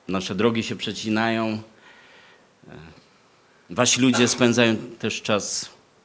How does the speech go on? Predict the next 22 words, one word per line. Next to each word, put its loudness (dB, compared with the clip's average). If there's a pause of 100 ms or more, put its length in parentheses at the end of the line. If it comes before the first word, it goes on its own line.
(460)
w -12
Ruptawie, 0 (2000)
to 2
przez 2
ten 6
czas 4
nawiązały 4
się 2 (480)
relacje, -2 (580)
przyjaźnie. -2 (1300)
E, -4
i 2
one 4
nie 4
są 4
bez 6
znaczenia 4
w -8
Kościele, -4
one 0
są -2
ważne -2